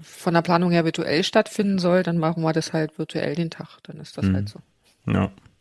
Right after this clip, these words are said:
Speaker 2: Ja, aber Ende April könnte schon, das könnte schon was werden, ne?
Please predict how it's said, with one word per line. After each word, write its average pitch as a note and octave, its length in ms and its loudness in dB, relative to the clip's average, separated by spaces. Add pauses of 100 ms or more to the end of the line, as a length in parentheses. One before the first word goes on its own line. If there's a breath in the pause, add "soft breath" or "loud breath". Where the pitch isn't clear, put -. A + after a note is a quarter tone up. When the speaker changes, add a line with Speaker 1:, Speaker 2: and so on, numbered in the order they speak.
(1120 loud breath)
Speaker 2:
Ja, E2+ 200 2
aber G2+ 280 6
Ende D#3 160 2
April A2 420 4 (120)
könnte A#2 240 2
schon, G#2 240 4 (480 loud breath)
das - 160 0
könnte G2+ 200 2
schon F2+ 120 2
was F2+ 160 2
werden, F2+ 260 2
ne? A2 160 4